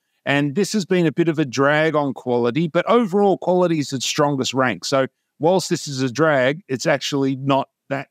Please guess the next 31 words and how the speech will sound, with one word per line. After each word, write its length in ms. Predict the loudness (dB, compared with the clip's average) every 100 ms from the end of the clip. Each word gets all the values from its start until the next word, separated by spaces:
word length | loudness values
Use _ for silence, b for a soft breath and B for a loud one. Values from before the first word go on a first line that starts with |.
| -6
big 220 | -2 0
a 200 | 2 0 -2 -6
dissuading 560 | -4 2 2 2 0
factor 420 | 0 -2 0 -2
in 80 | 0
regards 440 | 0 0 0 0 -6
to 60 |
the 80 | -12
company. 440 | -6 -6 -4 -10 -12 _ _ _ _
Because 480 | -2 0 2 0 -2 _ _ _ _ _ _ _ _
what 320 | 0 2 2 -2
happens 400 | -2 0 0 -2
is 160 | -2 0
revenue, 500 | 0 2 2 4 4
obviously 380 | 2 0 0
we 160 | 2 2
understand 560 | 2 0 -2 0 0 -2
that. 160 | -2
That's 180 | -2 -2 0
income 360 | 0 0 0
coming 280 | 0 -2 0
into 240 | -2 -4
the 100 | -6
business. 500 | -2 -2 -2 -6 -6 -14 _ _ _
But 280 | -2 0 0 -4 _ _ -4
the 220 | 0 0
accounting 560 | 2 2 2 2 2
gods, 340 | 4 2 2 -2
as 140 | -2
they've 220 | 0 0
set 260 | -2 -2